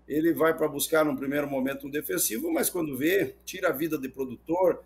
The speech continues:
rouba outros, outros enfim, objetos, né? E isso aumenta a violência no campo. E, e este é um fator que tem que ser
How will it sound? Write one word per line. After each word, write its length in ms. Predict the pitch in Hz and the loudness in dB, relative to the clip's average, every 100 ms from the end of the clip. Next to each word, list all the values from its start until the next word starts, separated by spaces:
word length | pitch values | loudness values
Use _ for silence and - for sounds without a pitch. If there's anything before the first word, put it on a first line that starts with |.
| _ _ - | _ _ 0
rouba 300 | 170 190 165 | 2 4 6
outros, 640 | 156 165 151 143 127 - 123 | 6 4 0 -2 -2 -6 -10
outros 840 | 127 123 139 139 147 120 - - _ _ _ 160 95 90 | -4 -2 -2 -2 -4 -4 -6 -10 _ _ _ -14 -12 -10
enfim, 340 | 110 - 165 | -8 0 2
objetos, 680 | 139 113 120 165 185 - 110 | 2 0 6 6 6 2 -6
né? 280 | 123 190 - - _ _ - | 0 0 0 -8 _ _ -6
E 180 | 165 | -2
isso 800 | 202 202 226 233 208 165 131 113 - | 0 2 4 6 6 6 4 0 0
aumenta 540 | 160 170 185 226 240 | 2 4 2 2 2
a 40 | 220 | 4
violência 540 | 208 185 196 214 214 | 4 4 4 4 2
no 140 | 233 | 0
campo. 360 | - 208 220 220 - _ - | 4 4 4 -2 -16 _ -12
E, 380 | 123 156 160 160 | -2 0 2 2
e 60 | 196 | 4
este 180 | 214 233 | 4 0
é 40 | |
um 60 | 220 | 2
fator 380 | 175 - 202 202 | 0 2 0 0
que 60 | |
tem 120 | 220 | -4
que 60 | 214 | 0
ser 360 | - 220 240 | 6 6 4